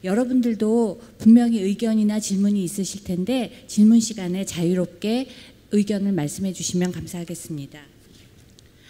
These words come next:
먼저 마이너스 이십삼 도씨,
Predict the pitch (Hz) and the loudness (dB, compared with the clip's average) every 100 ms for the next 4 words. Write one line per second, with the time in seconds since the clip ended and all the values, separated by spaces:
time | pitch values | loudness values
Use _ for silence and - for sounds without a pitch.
0 | - - 180 220 226 214 226 233 143 - | -20 -6 4 4 4 2 0 -2 -6 -12
1 | - - - - _ _ - 175 233 262 | -20 -20 -20 -20 _ _ -8 2 4 2
2 | 254 233 202 208 - - 277 254 220 - | 0 -4 -4 -6 -10 -4 -2 -2 -4 -6
3 | - 170 143 | -10 -10 -12